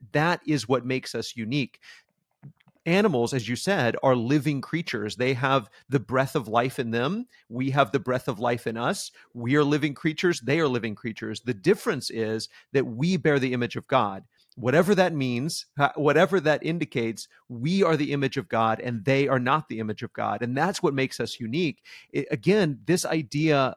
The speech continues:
of soul, the, the way we tend to talk about it in the modern world, comes from Greek philosophy, not from Scripture. So Greek philosophy,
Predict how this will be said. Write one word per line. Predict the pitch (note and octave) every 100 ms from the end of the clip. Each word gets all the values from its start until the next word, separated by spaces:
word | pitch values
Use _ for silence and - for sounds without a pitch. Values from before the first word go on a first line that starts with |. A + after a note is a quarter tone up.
| -
of | B2+ -
soul, | - - - E3+ F3+ B2+
the, | G2+ A#2+ _ -
the | C3+
way | D3+
we | A#2+ A2+ F#3 G3+ - -
tend | - G#3 B3+
to |
talk | - A#2 A2+ -
about | A2 A2
it | A#2+
in | C3
the | A#2
modern | A2+ C3+ F#3+ C3 G2
world, | G#2+ G#2 G#2+ - - -
comes | E3 D#3 -
from | B2+
Greek | A#2+ C#3 B2+
philosophy, | - A2+ C#3 D3 B2 - G#2
not | G#2+ B2 A#2+
from | G#2+
Scripture. | - A#2 - - G2
So | - A#2+
Greek | C#3 F#3+ -
philosophy, | A#2+ A#2+ E3 C#3+ - A#2+ A2+